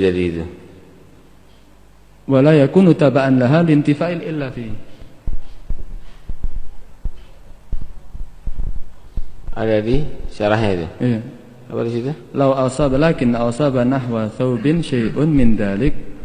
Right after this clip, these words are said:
Speaker 2: wajaba tatribuhu mata-, ma'at tasbih, wa la yakunu taba'an laha lintifa'il illa fi.
Speaker 1: Wa la yakunu taba'an.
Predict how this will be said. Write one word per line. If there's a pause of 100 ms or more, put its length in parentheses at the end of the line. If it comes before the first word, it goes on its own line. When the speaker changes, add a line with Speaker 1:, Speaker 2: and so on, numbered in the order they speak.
(140)
Speaker 2:
wajaba
tatribuhu
mata-,
ma'at
tasbih, (240)
wa
la
yakunu
taba'an
laha (360)
lintifa'il
illa
fi. (4000)
Speaker 1:
Wa
la
yakunu
taba'an.